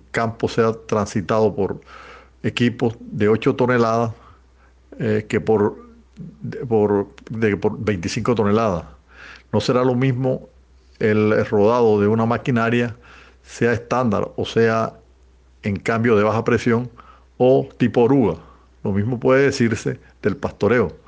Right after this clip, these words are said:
No será lo mismo el pastoreo por vacunos que por ovinos. Y obviamente no será lo mismo el pastoreo con baja humedad que en la, en las humedades críticas del suelo.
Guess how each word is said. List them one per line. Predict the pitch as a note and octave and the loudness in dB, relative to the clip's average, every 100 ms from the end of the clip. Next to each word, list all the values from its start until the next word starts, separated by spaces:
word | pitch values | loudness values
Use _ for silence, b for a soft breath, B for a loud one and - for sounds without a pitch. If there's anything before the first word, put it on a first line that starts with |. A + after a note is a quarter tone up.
| B B B _ | B B B _
No | G#2+ G#2+ | -4 -2
será | - A#2+ | 0 0
lo | C3 B2 | 2 2
mismo | B2+ A#2+ B2+ | 0 0 0
el | A2 | -2
pastoreo | - F#2+ - - G#2 A#2+ A2+ A2+ B B B _ _ _ _ _ _ _ - | -4 -8 -4 0 2 2 2 -2 B B B _ _ _ _ _ _ _ -2
por | G#2+ F#2+ | 0 2
vacunos | F#2+ F#2 C3 D3 C3+ | -2 0 0 0 -2
que | - | -4
por | F#2 G2 | -2 0
ovinos. | G2 A#2+ F2 - - | 0 0 -4 -10 -8
Y | G2+ | 0
obviamente | G#2 C3 A#2 A#2 A#2 A#2 | 2 2 2 0 -2 -2
no | G#2 | -2
será | - G#2+ G#2 A2 B B B _ | 0 0 0 -4 B B B _
lo | A#2 | 0
mismo | A2 A#2+ G2+ G#2+ A#2+ | 2 2 2 -2 -4
el | A2 | -8
pastoreo | F#2 F2+ - G#2+ A2 A#2 | -8 -10 -2 0 2 2
con | A2 F#2 | 0 -2
baja | F2 G2 | 0 0
humedad | A#2+ A#2+ A2+ A2+ A2+ B B B B _ - | 0 2 2 0 -6 B B B B _ -4
que | A#2+ B2+ - - _ | -2 0 -2 -12 _
en | A2 G#2 | 0 2
la, | G2 F#2+ F#2 - - | 2 0 -2 -4 -6
en | A2 G2+ | -4 -2
las | F#2 | -2
humedades | G2+ F#2 F#2+ G#2 | 0 0 0 -2
críticas | - A#2 G#2+ G#2 | -2 -4 -4 -4
del | F#2 | -4
suelo. | - A2 F2+ | -2 -2 -2